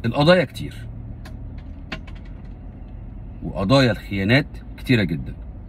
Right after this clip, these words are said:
وأشكالها مختلفة، ولكن في المجمل الموضوع واحد،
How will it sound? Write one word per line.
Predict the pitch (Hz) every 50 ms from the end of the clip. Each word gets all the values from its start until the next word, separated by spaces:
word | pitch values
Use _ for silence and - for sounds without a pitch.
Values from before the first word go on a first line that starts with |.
| - - - - - -
وأشكالها | - 107 117 120 - - - 160 160 170 151 139 131
مختلفة، | 123 113 - - - 120 110 101 - - - - - - - - - - - - - - - - - - - - - - - - - -
ولكن | 98 107 120 131 120 - 98
في | 82 -
المجمل | 85 85 104 127 143 139 151 156 156 143 - - - - - - - - - - - -
الموضوع | 98 98 101 101 101 95 123 123 110
واحد، | 101 95 87 80 - -